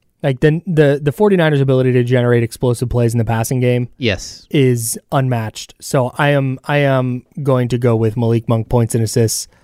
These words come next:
Speaker 1: uh, but I think it's gonna be a close one. Brandon Ayuk yards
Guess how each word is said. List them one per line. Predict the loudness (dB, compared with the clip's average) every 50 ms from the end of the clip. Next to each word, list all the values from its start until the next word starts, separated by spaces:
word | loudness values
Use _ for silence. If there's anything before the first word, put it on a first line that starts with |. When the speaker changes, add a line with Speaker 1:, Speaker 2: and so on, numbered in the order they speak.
| _ _ _ _ _ _ -6
Speaker 1:
uh, | -6 -4 -4 -4
but | -4 -2 -2
I | 0
think | 0 0 -2
it's | 0 0
gonna | 0 0
be | 0 -2
a | -2
close | -4 -6 -8 -8 -6
one. | -10 -12 -12 _ _ _ _ _ _ _ -10
Brandon | -2 0 2 2 2 2 0
Ayuk | 2 2 2 4 2 2 0 0
yards | -2 -2 0 4 4 6 6 6 6 4 2 2 0 -2 -4 -6 -6 -8 -10 -12